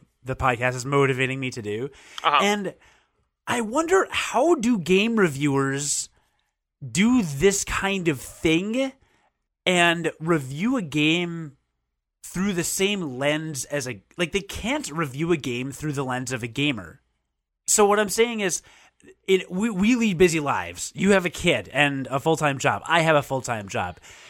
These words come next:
Speaker 1: If we want to sit down and play fifty hours of Lightning Returns, that's great, or ninety hours of Pokemon,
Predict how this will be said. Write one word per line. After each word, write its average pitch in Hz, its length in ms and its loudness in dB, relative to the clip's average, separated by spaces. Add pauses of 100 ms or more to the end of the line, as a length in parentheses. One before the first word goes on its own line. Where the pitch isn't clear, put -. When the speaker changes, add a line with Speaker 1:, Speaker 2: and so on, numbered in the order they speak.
(200)
Speaker 1:
If 185 160 2
we 220 80 4
want 285 180 4
to 233 40 -2
sit 220 160 -6
down 220 180 4
and 185 100 -2
play 170 160 0
fifty 180 380 0
hours 156 280 4
of 131 100 -6
Lightning 151 280 2
Returns, 131 640 -4
that's 139 320 0
great, 127 560 -4
or 151 120 2
ninety 143 380 0
hours 127 220 0
of 110 100 -12
Pokemon, 185 500 -2